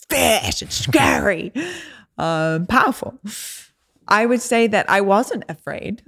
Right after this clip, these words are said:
I wasn't, um, he wasn't ferocious. He was powerful. And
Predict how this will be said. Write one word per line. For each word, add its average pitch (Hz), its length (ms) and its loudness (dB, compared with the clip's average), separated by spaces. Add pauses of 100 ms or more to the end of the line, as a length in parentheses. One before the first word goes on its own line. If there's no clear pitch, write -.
(280)
I 180 160 2
wasn't, 190 640 0 (100)
um, 135 680 -4 (400)
he 196 160 -2
wasn't 196 420 0
ferocious. 185 1000 -2 (320)
He 180 220 -2
was 147 260 -2 (240)
powerful. 196 1200 0 (800)
And 156 880 -2